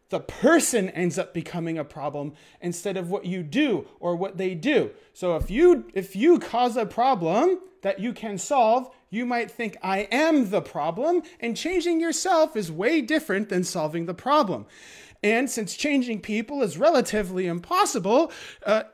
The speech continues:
if you make a person a problem, then you can make the problem exist and get worse and constantly frustrate you and sensitize yourself to that frustration forever,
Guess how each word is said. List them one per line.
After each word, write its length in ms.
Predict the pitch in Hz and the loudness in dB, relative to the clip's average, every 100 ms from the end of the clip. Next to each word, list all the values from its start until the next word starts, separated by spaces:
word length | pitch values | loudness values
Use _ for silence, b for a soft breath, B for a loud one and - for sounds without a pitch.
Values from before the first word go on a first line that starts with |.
| _ | _
if 180 | 240 - | -6 -2
you 80 | 240 | 0
make 220 | 247 254 | 0 0
a 80 | 254 | -2
person 400 | - 269 277 302 | -2 -2 0 0
a 80 | 254 | -2
problem, 500 | - 160 175 320 349 | 0 0 2 2 2
then 160 | 311 | 2
you 120 | 285 311 | 0 0
can 180 | 302 | 0
make 200 | 277 320 | 0 0
the 80 | 320 | -2
problem 360 | - 240 247 254 | -2 -2 0 0
exist 480 | 220 147 180 - - - | -2 -2 -4 -4 -8 -4
and 240 | 190 240 | -4 -2
get 200 | 262 285 | -4 -4
worse 320 | 156 190 254 | -2 -4 -4
and 120 | 233 | -6
constantly 480 | 175 208 220 302 285 | -8 -8 -8 -8 -8
frustrate 500 | 233 185 165 - 196 | -8 -6 -8 -6 -6
you 140 | 208 254 | -4 -8
and 100 | 175 | -8
sensitize 600 | - 247 254 180 185 175 | -6 -6 -6 -6 -4 -4
yourself 300 | 160 170 170 | -6 -8 -8
to 60 | |
that 180 | 208 220 | -8 -8
frustration 500 | 233 - 151 156 214 | -8 -8 -8 -8 -10
forever, 600 | - 240 320 349 277 117 | -8 -4 0 0 -2 -6